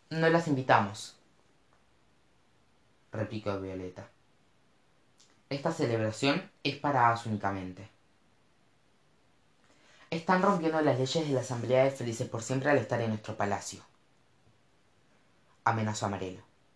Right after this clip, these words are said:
"Las brujas no pueden entrar en este reino, y ustedes lo saben". "Hagan cumplir esas leyes ahora que las tienen,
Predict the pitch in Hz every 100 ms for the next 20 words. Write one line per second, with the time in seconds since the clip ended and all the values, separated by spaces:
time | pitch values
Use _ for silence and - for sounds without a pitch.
0 | _ _ _ _ _ _ _ - - 117
1 | 131 139 143 143 147 156 170 170 147 131
2 | 123 120 113 117 110 107 98 101 _ -
3 | 123 - 151 139 127 117 113 95 92 -
4 | _ _ _ _ _ _ _ _ _ _
5 | _ _ _ _ _ _ _ _ _ _
6 | _ _ _ _ _ _ _ _ _ _
7 | _ _ _ - - - - 170 175 175
8 | 170 156 180 165 151 147 - 143 139 160
9 | - 135 123 120 120 120 113 - 135 123
10 | 113